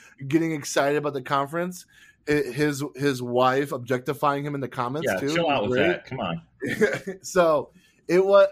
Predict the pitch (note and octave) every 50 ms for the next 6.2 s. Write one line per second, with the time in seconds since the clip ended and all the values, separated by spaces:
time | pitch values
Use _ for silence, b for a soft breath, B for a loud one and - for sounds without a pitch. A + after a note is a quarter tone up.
0 | - G3 A3 A3+ A3 G3+ - - - G#3+ G3+ G3+ G3 G3 G3 F3+ F3 D#3+ D#3 E3
1 | D#3 D3 D3 D3 C#3 C#3 C#3 C3 B2+ - C#3+ C3 B2+ C3+ B2+ B2+ C3 C3+ B2+ B2
2 | - D#3 D3+ D#3 D#3+ D3 C#3 B2+ C3 - - D3+ F3 F3+ F#3+ G3 F#3+ - - E3
3 | D#3 D#3 - - C3+ B2+ - - D#3 D#3+ E3 E3 D#3+ - - B2+ B2 B2 B2 A#2+
4 | b b b b b b - A2+ A2+ A2+ A2 - _ _ _ _ _ - - B2
5 | A#2+ A#2 B2 B2+ D3+ D#3+ C#3+ - D3+ D#3 D#3 D#3+ D3+ - - C3+ A2+ G#2+ G#2+ G2+
6 | G2+ G#2 G2+